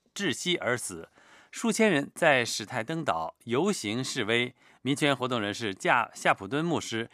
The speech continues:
以及加纳的亲属也都参加了游行。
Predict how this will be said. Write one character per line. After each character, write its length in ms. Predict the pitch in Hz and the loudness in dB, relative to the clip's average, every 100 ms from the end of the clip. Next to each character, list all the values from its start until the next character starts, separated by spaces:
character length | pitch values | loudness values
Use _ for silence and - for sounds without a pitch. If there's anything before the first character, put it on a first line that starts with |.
| - | -8
以 100 | 139 | -6
及 160 | 123 143 | -2 -2
加 240 | - 175 | 4 4
纳 100 | 170 | 4
的 100 | 135 | 0
亲 300 | 117 - 220 | -4 2 2
属 320 | - 95 90 - - - | 2 -2 -6 -8 -12 -6
也 100 | 107 | 2
都 200 | 151 - | 2 2
参 200 | - 127 | -6 -4
加 140 | 131 117 | 0 0
了 120 | 78 | -2
游 180 | 76 95 | -8 -8
行。 300 | - 76 | -10 -10